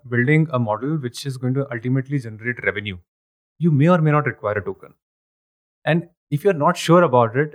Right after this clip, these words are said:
and if you are an early stage startup, you must go for a convertible note. Don't force fit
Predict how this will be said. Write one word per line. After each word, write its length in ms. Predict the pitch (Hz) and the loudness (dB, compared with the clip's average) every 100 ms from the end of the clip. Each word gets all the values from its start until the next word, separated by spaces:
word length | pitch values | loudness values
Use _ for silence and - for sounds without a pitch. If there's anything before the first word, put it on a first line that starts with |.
| 135 | -2
and 100 | 139 | -2
if 140 | - | 2
you 80 | 156 | 2
are 100 | 160 | 4
an 120 | 165 | 2
early 240 | 127 143 185 | 0 0 -2
stage 440 | - 156 151 - - | -2 -4 -4 -12 -12
startup, 580 | - 120 117 127 107 _ 127 | 0 0 4 2 0 _ -4
you 120 | 143 | 0
must 240 | 185 180 | 2 0
go 80 | 147 | -2
for 160 | 147 160 | 0 0
a 60 | |
convertible 420 | 156 135 151 151 | 2 2 2 0
note. 260 | 139 113 95 _ _ _ _ _ _ - | -2 -4 -12 _ _ _ _ _ _ -6
Don't 320 | 151 190 214 | 2 4 4
force 440 | - 151 151 147 - | 0 0 0 0 -2
fit 340 | 165 170 | 0 0